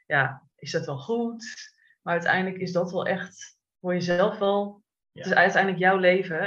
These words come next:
Speaker 1: en jij moet er gelukkig mee van worden. Dus ik denk
Speaker 2: Ja.
Speaker 1: dat dat wel het belangrijkste is.
Speaker 2: Ja, en wij komen uit een omgeving qua families en vrienden waarin dit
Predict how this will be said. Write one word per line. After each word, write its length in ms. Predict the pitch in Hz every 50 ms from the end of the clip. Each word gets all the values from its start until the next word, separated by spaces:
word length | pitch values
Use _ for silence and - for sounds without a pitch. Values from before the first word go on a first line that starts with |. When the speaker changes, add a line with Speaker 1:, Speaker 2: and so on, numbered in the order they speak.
| -
Speaker 1:
en 100 | 185 180
jij 160 | 180 175 180
moet 160 | 185 190 190 190
er 60 | 175
gelukkig 400 | 170 165 175 208 - - - _
mee 120 | - 151 147
van 160 | - 156 151 151
worden. 380 | 151 151 147 147 220 247 240 -
Dus 460 | - 175 170 - - - - _ _ _ _ _ _ _ _ _ _ _ _
ik 120 | - 170
denk 140 | 160 175 165
Speaker 2:
Ja. 60 | 165
Speaker 1:
dat 120 | 180 165 170
dat 180 | 190 196 190
wel 100 | 208 196
het 80 | 190 175
belangrijkste 680 | 170 175 175 185 190 175 170 165 165 - - - 160
is. 400 | 165 165 - - - - _ _ _
Speaker 2:
Ja, 360 | - 110 104 101 104 104 104
en 100 | 117 113
wij 180 | 110 123 135 139
komen 320 | 131 135 127 120 117 117
uit 140 | 117 117 -
een 140 | 120 113 -
omgeving 720 | - 113 110 107 123 123 131 131 127 117 113 110 110 113 110 - _ _ _ _
qua 220 | - 101 98 -
families 420 | - 107 110 131 135 139 135 127 117
en 120 | 110 107
vrienden 380 | 117 120 127 135 131 123 113 107
waarin 300 | 113 113 113 113 113 110
dit 240 | 110 110 107 -